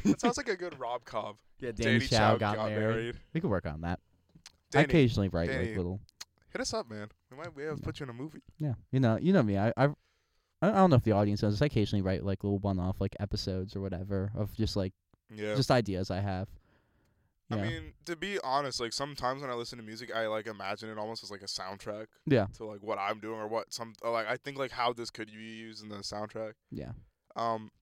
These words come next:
Speaker 1: real quick, uh, Danny did ask us an interesting hypothetical
Speaker 2: Mm-hmm.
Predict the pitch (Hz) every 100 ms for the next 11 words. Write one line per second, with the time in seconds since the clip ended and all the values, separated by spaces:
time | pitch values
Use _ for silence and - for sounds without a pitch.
0 | - 170 160 139 107 - - - - _
1 | 127 131 123 113 _ _ 135 196 277 196
2 | 202 185 175 175 151 147 156 - 127 135
3 | 117 117 151 135 117 107 107 _ 131 123